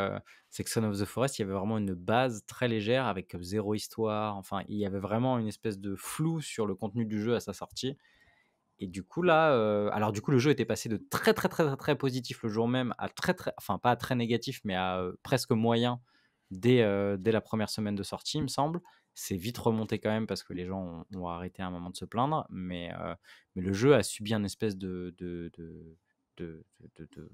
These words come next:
de remontée de critiques, heu, à sa première sortie il y a un an. Et là, enfin, il sort. Alors, nous, on n'a pas encore eu l'occasion de met-, de remettre la main dessus parce qu'on y avait joué à la sortie à l'époque. Et d'ailleurs, on avait trouvé ça fun, mais pareil, on voyait vite le bout, heu, au bout de quelques heures, on était là : « Bon,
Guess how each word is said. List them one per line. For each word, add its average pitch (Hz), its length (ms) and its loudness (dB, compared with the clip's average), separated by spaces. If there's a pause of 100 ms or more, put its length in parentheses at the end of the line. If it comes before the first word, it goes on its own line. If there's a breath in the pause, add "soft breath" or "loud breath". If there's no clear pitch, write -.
de 92 140 -8
remontée 123 460 6
de - 40 -6
critiques, - 520 -6
heu, 95 240 4
à 92 80 2
sa 92 240 -4
première 123 400 2
sortie - 280 -6
il - 20 0
y - 20 0
a 87 80 -2
un 92 100 -2
an. 131 140 -6 (440 loud breath)
Et 110 80 2
là, 135 140 12
enfin, 175 240 8
il 143 80 6
sort. 160 180 8
Alors, 143 180 10
nous, 123 100 2
on 165 60 2
n'a 123 100 6
pas 127 100 2
encore 120 260 2
eu 113 40 4
l'occasion 110 320 0
de 113 60 0
met-, 98 160 -2
de 98 180 -8
remettre 120 400 4
la 110 60 0
main 101 120 0
dessus - 180 -10
parce - 160 -8
qu'on 95 160 -4
y 92 60 -4
avait 92 140 -4
joué 104 200 0
à - 40 -2
la 90 100 -4
sortie - 280 -12
à - 20 -6
l'époque. 120 400 -4
Et 92 100 -10
d'ailleurs, 98 260 0
on 113 100 4
avait 87 120 0
trouvé 98 180 -6
ça 101 140 -2
fun, 135 300 2 (460 loud breath)
mais 101 80 -2
pareil, 120 340 8
on 110 100 4
voyait 95 300 2
vite 110 240 -4
le 123 80 6
bout, 123 360 0
heu, 95 160 0
au 92 80 -2
bout 92 120 -6
de - 60 -18
quelques 104 340 0
heures, 123 100 4
on 110 80 2
était 92 120 -6
là : « 92 100 0
Bon, 104 200 0